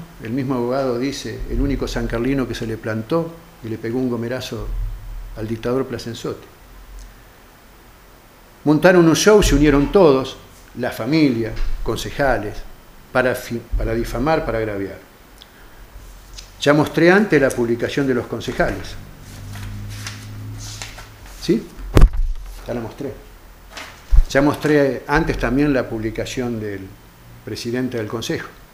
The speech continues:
No vi-, no voy a mostrar, la están viendo ustedes, por favor, corrobórenme, la están viendo ustedes, para no mostrar la imagen y el nombre de, del niño, lo que dice el abogado,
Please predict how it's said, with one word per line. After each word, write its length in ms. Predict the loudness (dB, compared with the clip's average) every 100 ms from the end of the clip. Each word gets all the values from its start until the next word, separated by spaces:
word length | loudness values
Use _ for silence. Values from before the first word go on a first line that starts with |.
| -20 -20 -20 -20 -20 -20 -14 0 10
No 140 | 10 10
vi-, 140 | 4
no 140 | 4 6
voy 100 | 6
a 60 |
mostrar, 520 | 4 2 2 2 0 -8
la 60 |
están 220 | -6 -2 0
viendo 220 | 2 0
ustedes, 320 | 2 0 0
por 180 | -2 -2
favor, 360 | 2 4 2
corrobórenme, 680 | 0 -2 0 0 0 0 -2 -6 -16 -16
la 80 |
están 200 | -10 -4
viendo 200 | -2 -2
ustedes, 380 | -4 -4 -4 -4 -8 -16 -10
para 160 | -8
no 120 | -6 -6
mostrar 320 | -8 -4 -2
la 100 | -2
imagen 400 | -4 -6 -8 -8
y 40 |
el 140 | -6 -6
nombre 300 | -6 -6 -8
de, 180 | -10 -14 -20 -20 -12 -4
del 160 | 0
niño, 320 | 0 0 -2 -6 -14 -16 -16 -18 -20 -20 -20 -12
lo 120 | -10
que 120 | -4 -4
dice 260 | -2 -4
el 80 | -4
abogado, 420 | 0 0 0 0